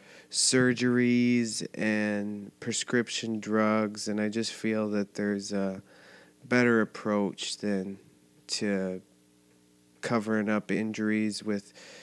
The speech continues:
and masking symptoms with prescription drugs and pharmaceuticals and,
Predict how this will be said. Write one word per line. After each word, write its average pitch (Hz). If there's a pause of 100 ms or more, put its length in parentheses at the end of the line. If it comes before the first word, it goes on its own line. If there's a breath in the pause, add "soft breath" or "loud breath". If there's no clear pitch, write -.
(200 loud breath)
and 110
masking 110
symptoms 104
with 104
prescription 107
drugs 104
and 101
pharmaceuticals 104
and, 92